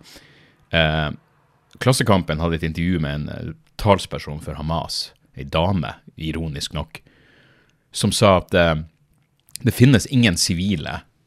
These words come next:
i, eh, i Israel, fordi alle er reservister, alle, al-, altså alle er potensielle soldater, de har allmenn verneplikt. Alle kan bli kalt inn til den israelske hæren, så derfor finnes det ingen sivile.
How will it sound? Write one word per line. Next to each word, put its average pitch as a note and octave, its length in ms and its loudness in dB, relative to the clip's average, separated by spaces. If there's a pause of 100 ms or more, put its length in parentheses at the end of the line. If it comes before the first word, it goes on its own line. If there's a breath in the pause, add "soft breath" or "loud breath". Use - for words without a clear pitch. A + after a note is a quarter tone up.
(180)
i, D#2+ 240 -6
eh, - 240 -8 (360)
i E2 200 -4
Israel, C#2 320 -8
fordi F#2+ 200 0
alle F#2+ 200 2
er D#2+ 400 -2 (320)
reservister, F2 640 0
alle, C2 240 -2
al-, E2+ 160 0
altså - 180 0
alle A#2 220 4
er - 80 -2
potensielle F#2+ 640 0
soldater, E2 560 -4
de D#2+ 100 -10
har D#2 140 -4
allmenn F2 260 -2
verneplikt. D#2 540 -4 (240 loud breath)
Alle B2 160 2
kan A2 280 -2
bli E2 120 0
kalt - 280 -6
inn E2 300 -2 (1000)
til F2 100 4
den D#2+ 80 2
israelske D#2+ 460 -2
hæren, D2+ 320 -6 (240 soft breath)
så - 80 -2
derfor - 400 0
finnes E2 400 -4
det C2 80 -8
ingen D#2 240 -6
sivile. D2 480 -10